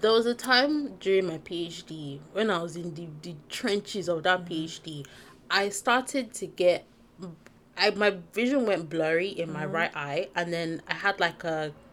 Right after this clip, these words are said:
Speaker 1: like, a rainbow.
Speaker 2: Mm-hmm.
Speaker 1: And I, me too, I thought, "Am I having a stroke?" But
Speaker 2: Mm-hmm.
Speaker 1: then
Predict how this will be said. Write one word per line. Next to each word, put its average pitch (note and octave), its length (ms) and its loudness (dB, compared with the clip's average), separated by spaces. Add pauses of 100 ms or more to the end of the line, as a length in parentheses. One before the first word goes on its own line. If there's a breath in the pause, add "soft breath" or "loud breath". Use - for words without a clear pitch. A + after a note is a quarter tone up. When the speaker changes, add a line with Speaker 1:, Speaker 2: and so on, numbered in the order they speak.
(200)
Speaker 1:
like, D3+ 160 -8
a F3 60 4
rainbow. F#3+ 640 4 (320)
Speaker 2:
Mm-hmm. F#3 260 -10 (400 loud breath)
Speaker 1:
And G#3+ 160 8
I, C#4 120 12
me D4 180 8
too, C4 160 4
I G3+ 120 10
thought, A#3+ 320 6
"Am G#3 120 4
I C#4 40 6
having C4 320 8
a E3+ 60 -2
stroke?" - 600 -2
But G#3 140 4
Speaker 2:
Mm-hmm. F#3+ 60 -12
Speaker 1:
then G3 400 6